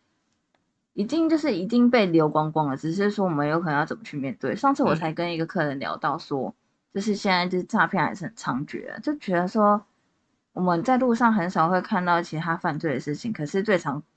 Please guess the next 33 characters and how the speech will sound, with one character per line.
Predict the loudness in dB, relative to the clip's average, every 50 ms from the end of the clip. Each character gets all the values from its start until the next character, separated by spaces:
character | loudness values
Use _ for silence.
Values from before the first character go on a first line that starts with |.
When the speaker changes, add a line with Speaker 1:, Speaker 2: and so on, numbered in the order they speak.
| _
Speaker 1:
看 | -8 -6 -2 2
到 | 2
的 | 2 2
犯 | 0 -2 -2 -2
罪 | -2 -4 -4
就 | -4 -4 -4
是 | -4
诈 | -4 -4 -6 -6 -6
骗。 | -6 -8 -8 -8 -10 _
Speaker 2:
嗯。 | _ 0 2 4
Speaker 1:
然 | 4 4
后 | 4 4
诈 | 4 2 2 2
骗 | 2 2 2 2
就 | 2 2
是 | 0 0 0
很 | 0 0 0 0
容 | 0 -2 -2
易 | -2 -2 -2
一 | -2 -2
直 | -2
出 | -4 -4 -4 -2 -2 -2
现， | -2 -2 -2 0 0
然 | 0
后 | 0 0 -2
感 | -2 -2 -6 -4
觉 | -4 -4
又 | -4 -4
抓 | -2 -2 -2 -2 -2
不 | -2 -2 -2 -2 -2
完， | -4 -6 -6 -4
然 | -4 -2
后 | 0 0 -2 -2